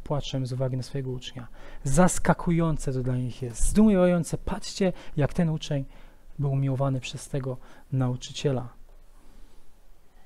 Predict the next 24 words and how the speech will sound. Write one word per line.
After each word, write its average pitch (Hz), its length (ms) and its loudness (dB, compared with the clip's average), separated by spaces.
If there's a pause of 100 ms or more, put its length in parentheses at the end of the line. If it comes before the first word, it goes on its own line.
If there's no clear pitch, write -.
(300)
Pamiętajcie, 151 540 4
cała 147 240 0
sytuacja 147 380 6
jest 139 120 2
bardzo 143 280 2
publiczna. 160 460 -2 (1200)
Setki 147 480 -2
Żydów 131 260 -2
dookoła, 113 460 -8 (420)
siostry, 120 440 -4 (560)
tłumy. 131 380 4 (800)
Obserwują 151 480 2
całe 170 260 4
wydarzenie, 156 480 2
słowa 143 340 0
i 139 80 4
reakcje 139 340 0
Jezusa. 135 380 -4 (100)
Wszystko - 360 -2
jest 165 100 0
komentowane, 170 600 2
tak - 180 -4
jak 139 120 -2
tutaj. 117 340 -6